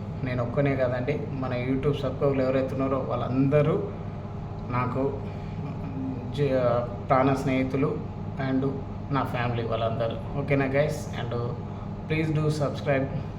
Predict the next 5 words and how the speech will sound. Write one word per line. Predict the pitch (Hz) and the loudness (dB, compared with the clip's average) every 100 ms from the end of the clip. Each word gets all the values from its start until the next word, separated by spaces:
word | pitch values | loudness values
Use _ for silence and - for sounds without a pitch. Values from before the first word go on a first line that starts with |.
| - - - | -8 -6 -4
మన | 127 | 0
YouTube | 135 127 123 - - - | 2 0 0 -4 -4 -2
ఛానల్ | 127 127 143 - - - - - | 0 0 -2 -4 -6 -8 -4 2
పిఎన్ఆర్ | 131 131 127 117 | 4 4 2 0
టీవీ. | - 113 120 | -2 -4 -4